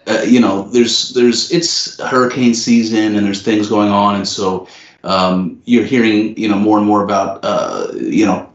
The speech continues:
whether it's, whether it's caused by climate change. And I'm, I'm skeptical, um, to a certain degree, but we had some, um, pretty gnarly,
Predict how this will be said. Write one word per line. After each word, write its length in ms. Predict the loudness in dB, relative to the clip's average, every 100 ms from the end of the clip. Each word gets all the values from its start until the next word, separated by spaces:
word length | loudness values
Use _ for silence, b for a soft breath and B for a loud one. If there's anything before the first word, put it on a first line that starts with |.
| _
whether 420 | -4 0 4 4 4
it's, 160 | 2
whether 220 | 2 4
it's 180 | 2 0
caused 300 | -2 -2 0
by 120 | -2
climate 340 | -2 -2 -2 -2
change. 360 | -2 -4 -6 B B B B
And 120 | -2
I'm, 160 | -2 0
I'm 140 | -2
skeptical, 720 | -2 -2 -4 -2 0 0 0 -2
um, 380 | -2 -2 -4
to 200 | -8 -8
a 40 | -4
certain 320 | 0 0 0
degree, 420 | -2 -2 0 -2
but 320 | -2 -4 -2
we 160 | 0 0
had 180 | 0 -4
some, 360 | -2 0 0
um, 340 | 0 -2 -2 -4
pretty 300 | -2 0 0
gnarly, 600 | 2 2 2 0 -6